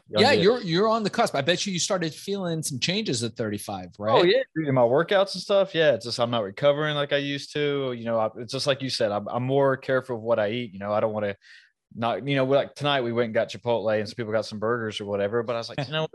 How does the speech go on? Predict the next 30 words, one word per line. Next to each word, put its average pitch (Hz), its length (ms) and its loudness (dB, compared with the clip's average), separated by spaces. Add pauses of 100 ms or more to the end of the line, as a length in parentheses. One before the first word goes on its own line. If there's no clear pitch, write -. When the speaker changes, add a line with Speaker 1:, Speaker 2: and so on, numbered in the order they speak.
Speaker 1:
I'm 160 80 -2
not 170 100 6
gonna 151 160 2
get 139 160 2
the 120 60 0
burger 135 280 2
tonight. 135 320 0
I 123 40 6
don't 120 200 2
want - 20 -2
my, 113 360 0
I - 20 2
don't 123 160 -8
feel 131 160 0
like 117 160 4
I 110 80 2
have 110 280 0 (240)
my 107 160 -4
ass 113 240 2
shake 110 320 -2
for 104 120 -4
a 98 40 -4
week, 107 340 -6
you 92 40 -6
know, 98 220 0
just 107 180 -6
from 113 260 -4
eating 120 180 -4
that." 120 300 0
But, - 220 0